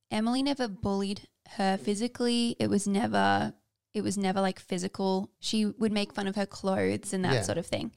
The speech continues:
Speaker 1: Everyone is different in terms of bullying, so it's hard just to, like, judge the situation. But they were, like, nine. She, she's now, what, seventeen, eighteen?
Speaker 2: Yeah.
Speaker 1: I do kind of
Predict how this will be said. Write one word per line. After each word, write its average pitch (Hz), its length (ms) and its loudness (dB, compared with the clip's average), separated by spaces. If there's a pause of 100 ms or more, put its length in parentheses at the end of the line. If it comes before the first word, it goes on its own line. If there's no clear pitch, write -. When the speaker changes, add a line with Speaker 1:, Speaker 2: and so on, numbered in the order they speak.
Speaker 1:
Everyone 262 340 2
is 349 140 0
different 202 460 -4
in 220 120 -2
terms 220 260 -2
of 214 120 -2
bullying, 233 380 -2
so 220 120 -2
it's 208 140 -2
hard 202 380 -2
just 208 220 -6
to, 185 100 -8
like, 190 340 -6 (920)
judge - 360 -2
the 220 80 -6
situation. - 720 -4 (1120)
But 233 120 -2
they 233 160 2
were, 262 80 2
like, 262 240 -4
nine. 196 720 0
She, - 240 -6
she's 214 280 -2
now, 208 240 0
what, 196 180 -4
seventeen, 196 480 -6
eighteen? 185 680 -6 (280)
Speaker 2:
Yeah. 123 680 -2 (580)
Speaker 1:
I 220 100 0
do 233 300 0
kind 262 220 -2
of 254 120 -4